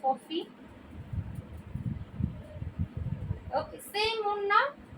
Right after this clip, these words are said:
ওড়নার চারপাশ খুব সুন্দর করে সেলাই করা, ভিতরে হচ্ছে বরফি ডিজাইন প্লাস মাকড়সা করা আছে। এই হচ্ছে সালোয়ারটা, সালোয়ারের নিচে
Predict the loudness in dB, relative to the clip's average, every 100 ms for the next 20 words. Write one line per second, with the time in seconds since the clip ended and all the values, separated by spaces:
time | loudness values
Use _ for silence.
0 | -10 -10 -14 -18 -14 -14 -14 -10 2 6
1 | 6 8 8 8 8 6 4 -4 -2 0
2 | 2 2 0 2 4 2 -2 -18 -20 -16
3 | -16 -12 -10 -8 -8 4 6 6 4 2
4 | 4 2 0 0 2 2 0 -2 0 4
5 | 4 6 6 8 8 8 8 8 6 6
6 | 4 4 -4 -2 2 6 8 8 6 -2
7 | -4 -4 -14 -18 -20 -12 -2 0 0 -2
8 | 0 6 10 10 10 8 8 6 4 -8
9 | -16 -16 -12 -12 -12 -14 6 10 10 10
10 | 6 4